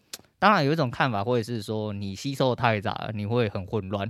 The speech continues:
其实我一直都是很杂性的，吼，杂食性的动物，然后就很多东西、多方的资源，我觉得都可以吸收。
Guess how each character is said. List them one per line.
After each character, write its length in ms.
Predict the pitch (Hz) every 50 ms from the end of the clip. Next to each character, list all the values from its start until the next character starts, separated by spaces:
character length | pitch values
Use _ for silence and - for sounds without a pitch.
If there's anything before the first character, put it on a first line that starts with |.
| - - - - - - - - _ _ _ _ _ _ _
其 160 | - 151 156
实 720 | 160 - 147 139 135 135 135 135 139 139 139 139 139 - - -
我 160 | 123 123 139
一 20 |
直 120 | 143 131 120
都 120 | 135 143
是 140 | 135 131 135
很 120 | 131 120 101
杂 200 | 117 92 90 98
性 240 | - - 104 90
的， 80 | 95 92
吼， 200 | 87 104 95 95
杂 200 | - 104 101 107
食 200 | 104 104 101 104
性 140 | 107 113 104
的 80 | 95
动 220 | 95 - 98 95 98
物， 160 | 95 90 90
然 80 | 92 98
后 260 | 107 104 107 - - - -
就 420 | - 156 156 143 135 127 120 117 110
很 260 | - - 123 113 113
多 200 | 123 139 147 147
东 180 | 143 139 139
西、 200 | 131 - 131 131
多 180 | 135 - 135 135
方 180 | 127 139 139 135
的 120 | 131 123
资 240 | 110 - - 117 117
源， 120 | 117 104
我 140 | 98 98 95
觉 100 | 95 107
得 120 | 101 98
都 180 | 98 110 110 107
可 100 | 101 107
以 60 | 98
吸 160 | 92 - 107
收。 280 | 90 - 107 98 101